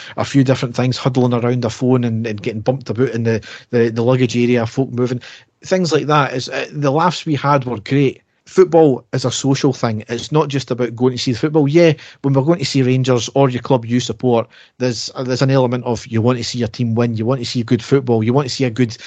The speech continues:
entertainment. But generally, you'll go with a lot of friends or some friends, and you go for that camaraderie, you go for that interaction with friends who some of, some people might not get out a lot.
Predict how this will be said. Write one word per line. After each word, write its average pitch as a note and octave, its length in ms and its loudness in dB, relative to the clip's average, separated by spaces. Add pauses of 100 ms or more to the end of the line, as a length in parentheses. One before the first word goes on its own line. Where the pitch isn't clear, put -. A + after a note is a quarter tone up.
(200)
entertainment. C3+ 720 0 (140)
But D3 160 2
generally, D3+ 460 4
you'll B2 180 -2
go C3+ 280 4
with A#2+ 280 -2
a A#2+ 60 0
lot A#2+ 180 2
of A#2 80 -6
friends A#2 460 -2
or A2+ 140 -4
some B2 220 -2
friends, G#2 520 -4 (500)
and C3+ 100 0
you B2 80 -2
go C3 480 6
for B2 420 2 (220)
that B2+ 260 0 (260)
camaraderie, B2+ 600 0
you G#2+ 220 -8
go C#3+ 180 -2
for B2+ 200 -8
that A#2+ 280 -6 (120)
interaction B2+ 600 -4
with A2 160 -4
friends A#2 400 -4
who B2+ 180 0 (260)
some E3+ 260 -2
of, C#3+ 300 -4
some D#3+ 200 -2
people C#3+ 440 0 (220)
might C3+ 360 0
not C3+ 220 -2
get A#2+ 220 -2
out C#3+ 140 2
a C3+ 60 -2
lot. A#2+ 280 -2